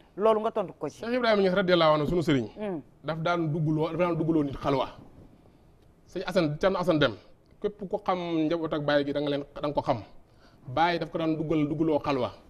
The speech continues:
Speaker 1: Pour mu dugal ko xalwa,
Speaker 2: Dugal
Speaker 1: di ko
Speaker 2: ko
Speaker 1: ñaan.
Speaker 2: xalwa, di ko seetal ay mbiram, te baay dayoom ci Yàlla kenn xamu ko.
Speaker 1: Mhm.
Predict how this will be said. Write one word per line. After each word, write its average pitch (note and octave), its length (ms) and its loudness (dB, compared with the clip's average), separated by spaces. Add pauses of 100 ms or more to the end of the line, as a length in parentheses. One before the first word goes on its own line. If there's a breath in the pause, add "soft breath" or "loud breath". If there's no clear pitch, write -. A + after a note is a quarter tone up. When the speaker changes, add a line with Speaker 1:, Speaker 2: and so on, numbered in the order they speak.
(420)
Speaker 1:
Pour A3+ 140 -2
mu A#3 100 0
dugal A3 300 4
ko F#3+ 80 -8
xalwa, F3 260 0
Speaker 2:
Dugal F#3+ 40 4
Speaker 1:
di F3+ 60 2
ko F#3 60 0
Speaker 2:
ko F#3 60 4
Speaker 1:
ñaan. F3 100 -4
Speaker 2:
xalwa, D#3+ 300 2 (200)
di D#3 60 -6
ko E3+ 100 -6
seetal F3 260 -4
ay D#3+ 140 -4
mbiram, D#3 400 0
te - 100 -6
baay D#3+ 460 0 (560)
dayoom F3 240 2
ci D#3 60 -4
Yàlla D#3 220 0
kenn D#3 140 -6
xamu B2+ 200 -2
ko. G#2 100 -10 (100)
Speaker 1:
Mhm. A#3+ 280 2